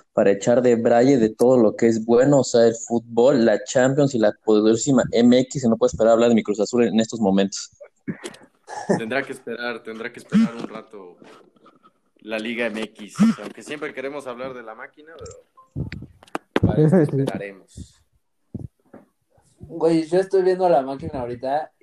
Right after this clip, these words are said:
Speaker 4: y acaban de cagar una enfrente del portero solo a la madre, güey. Pero bueno,
Speaker 2: Ocho.
Speaker 4: continúen.
Speaker 1: Claramente podemos ver que esto es en vivo, por lo que la máquina está jugando en estos momentos y estamos nerviosos.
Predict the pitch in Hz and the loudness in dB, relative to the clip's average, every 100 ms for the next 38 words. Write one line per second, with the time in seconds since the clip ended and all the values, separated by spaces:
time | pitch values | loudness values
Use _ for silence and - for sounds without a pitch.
0 | - 135 120 143 147 151 131 120 113 120 | -12 -10 -8 -4 -4 -6 -10 -10 -6 -4
1 | 127 123 127 127 123 127 123 131 127 123 | -4 -6 -8 -10 -8 -8 -6 -6 -4 -2
2 | 123 120 120 123 120 - 135 131 131 135 | -2 0 0 0 -4 -2 0 2 2 0
3 | - - _ _ _ - - - _ - | -2 -20 _ _ _ -8 -8 -10 _ -8
4 | 127 127 123 123 127 120 117 110 98 95 | -8 -6 -8 -8 -6 -4 -6 -10 -16 -16
5 | - 139 _ _ _ _ _ - - - | -16 -20 _ _ _ _ _ 0 0 -18
6 | - _ _ - - - 127 127 127 120 | -20 _ _ -2 -2 -2 0 2 2 -2
7 | 147 123 117 123 127 123 117 _ - - | -6 -6 -4 -6 -6 -8 -10 _ -12 -8
8 | - - - - - - - - - - | -6 -6 -6 -10 -14 -14 -16 -14 -12 -12
9 | - _ _ _ _ 151 160 160 160 165 | -14 _ _ _ _ 2 4 4 2 2
10 | 127 131 123 127 127 127 131 120 123 - | 2 2 2 0 2 2 2 2 0 0
11 | 127 127 113 113 131 131 160 - - - | 0 2 0 2 4 4 2 0 -6 -2
12 | 113 107 110 104 107 117 110 113 120 113 | 0 0 0 0 2 2 0 2 2 2
13 | 113 117 107 113 120 139 156 107 - 113 | 2 2 4 4 4 2 2 -2 0 0
14 | 113 101 104 101 - - | 0 0 0 -2 -4 -20